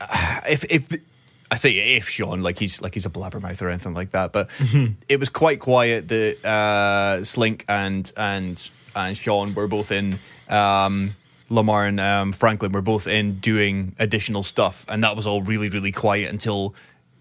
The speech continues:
Speaker 1: until this la-, the newest, um, D L C for online kinda hit. It was,
Speaker 2: Yeah.
Speaker 1: it was quite huge, and it seemed to, to, uh, catch most people unawares. So
Speaker 2: Mm-hmm.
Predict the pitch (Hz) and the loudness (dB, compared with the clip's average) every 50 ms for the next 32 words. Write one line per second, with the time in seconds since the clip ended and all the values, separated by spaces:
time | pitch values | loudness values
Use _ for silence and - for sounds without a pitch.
0 | _ _ _ 110 107 101 - 107 101 107 101 - 110 104 101 98 110 87 110 104 | _ _ _ -4 -2 -2 -2 -2 -2 -2 -2 0 0 0 0 0 -2 -4 -2 -2
1 | 104 104 110 98 98 - - - 107 90 95 92 92 92 90 87 87 87 92 95 | 0 2 0 0 0 -2 -6 -4 -2 0 0 0 0 -2 -2 -4 -4 -4 -4 -4
2 | 98 - 113 104 98 92 - 101 87 95 95 95 92 92 95 90 92 92 - 101 | -4 0 0 0 0 0 -2 -4 -2 -2 -2 0 0 0 -2 -2 -2 -4 -4 -4
3 | 85 85 101 123 127 - - 110 101 73 110 113 113 117 110 101 98 - - - | -4 0 0 0 0 0 -6 -8 -8 -4 -2 2 4 4 4 2 0 -4 -10 -12
4 | - - - - - - 139 143 135 - 123 110 104 104 98 - - - 131 131 | -6 -6 -6 -6 0 2 2 2 2 0 -2 -4 -4 -4 -4 -4 -2 0 0 2
5 | 139 131 120 - 123 110 104 104 98 - - - - - - - - 135 123 113 | 2 2 0 0 0 0 0 0 -2 -4 -8 -16 -16 -18 -10 -2 0 2 4 4
6 | 107 104 104 101 - 117 107 - - - 120 107 - 123 110 - 110 104 101 101 | 4 2 2 2 2 0 0 0 -2 -4 -4 -2 -2 -2 -2 0 0 0 0 0
7 | 101 104 127 127 117 107 104 - - - 120 131 139 131 117 104 90 | 0 2 4 4 4 2 0 -2 -2 2 4 6 6 6 4 2 -2